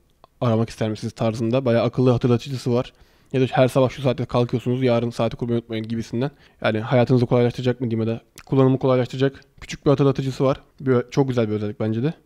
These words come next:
Ee, şimdi kılıf var, kapatıyorsunuz. Daha o kılıf yok şu an elimizde. Şöyle akıllı menü geliyor şuraya. Yuvarlak bir ekran içinde. Oldukça kullanışlı. Her şeye erişebiliyorsunuz mesajdan şeye kadar. Ya daha da birçok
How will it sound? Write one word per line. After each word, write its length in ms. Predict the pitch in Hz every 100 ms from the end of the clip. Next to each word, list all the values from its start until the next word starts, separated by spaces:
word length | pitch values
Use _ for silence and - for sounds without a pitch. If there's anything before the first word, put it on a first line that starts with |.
| _ 139
Ee, 380 | 135 135 135
şimdi 200 | 131 165
kılıf 320 | 156 180 180 190
var, 120 | 170
kapatıyorsunuz. 600 | 165 175 175 156 160 156
Daha 120 | 139
o 80 | 135
kılıf 200 | 143 139
yok 200 | 143 143
şu 120 | 123
an 100 | 117
elimizde. 480 | 127 123 123 135 165 - _ _
Şöyle 200 | - 131
akıllı 500 | 143 - 147 151 - - _ -
menü 200 | 135 127
geliyor 300 | 110 101 107
şuraya. 320 | - 117 143 _ _ -
Yuvarlak 360 | 120 110 110 113
bir 60 |
ekran 200 | 113 113
içinde. 320 | 107 120 143 190 _ _ _ -
Oldukça 320 | 143 147 147 160
kullanışlı. 520 | 143 143 135 156 160 _
Her 180 | 151 139
şeye 200 | - 131 -
erişebiliyorsunuz 680 | 131 123 131 135 120 120 127
mesajdan 500 | 120 113 117 120 117
şeye 220 | - 117
kadar. 280 | 113 127 - _ _ _ _ _ _ -
Ya 140 | 120
daha 160 | 127 127
da 100 | 131
birçok 320 | 131 139 127